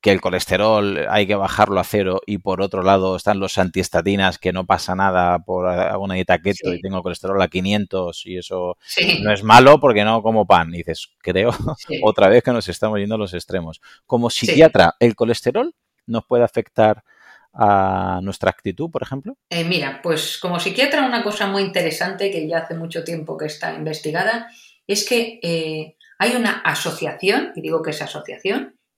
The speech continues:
Speaker 2: entre el colesterol demasiado bajo y el suicidio, eh, que es una cosa súper curiosa. Hay que pensar que, mm, resumiendo y simplificando, el cerebro es mucha grasa.
Speaker 1: Hmm.
Speaker 2: Eh, entonces, es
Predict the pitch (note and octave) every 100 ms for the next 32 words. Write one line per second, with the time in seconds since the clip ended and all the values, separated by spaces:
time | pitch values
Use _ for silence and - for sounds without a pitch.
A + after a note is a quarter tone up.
0 | - E3+ E3+ D#3+ E3 D#3+ D#3+ E3 A3+ B3
1 | - - G#3+ F#3+ - G3+ D#3+ - D3 -
2 | B3 A3 - - _ _ _ _ _ _
3 | _ _ - E3 E3 D#3 D#3 E3+ G3+ A#3
4 | A#3 C4 C4 A#3 - - - A#3 - D3+
5 | - D3+ - - - - - - _ -
6 | G3+ A#3+ - C4 B3+ D4 - G#3+ G3 F#3+
7 | F#3+ _ _ F3+ F3 F3 F3 F3 E3+ E3+
8 | E3 F#3 F#3 G3 A#3+ C4 A#3+ A3 G#3 G#3
9 | G#3 G#3 G3+ A3+ B3 B3 B3 G3+ - F3+
10 | G#3+ G#3+ G3+ F3+ F3 D#3+ E3 E3+ C3 -
11 | - - - - _ _ - - E2 -
12 | E3 E3 E3 E3+ - _ _ - G3 F3+
13 | - - G#3+ G#3+ -